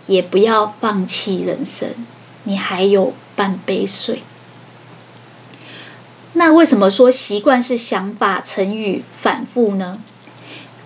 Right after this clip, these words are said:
这就要说到想法到底是什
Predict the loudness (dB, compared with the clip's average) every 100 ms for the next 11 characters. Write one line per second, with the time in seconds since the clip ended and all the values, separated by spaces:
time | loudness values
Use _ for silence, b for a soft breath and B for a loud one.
0 | -20 -20 -20 -20 -10 2 4 6 2 2
1 | -2 -2 0 -2 -2 0 0 -2 -2 0
2 | 0 0 -6 -6 -6 -4 -4 -4 -6 -10
3 | -10 -10 -12